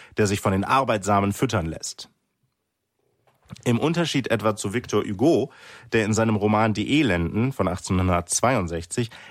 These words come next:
in einer breit angelegten dialektischen Erörterung zunächst alle erdenklichen Argumente gegen das Klosterwesen anführt,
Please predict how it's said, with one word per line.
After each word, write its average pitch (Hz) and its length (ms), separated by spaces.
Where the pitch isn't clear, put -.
in 131 100
einer 120 200
breit 110 340
angelegten 127 680
dialektischen 113 540
Erörterung 107 600
zunächst 113 560
alle 156 180
erdenklichen 123 580
Argumente 110 460
gegen 120 300
das 85 180
Klosterwesen 90 1000
anführt, 104 500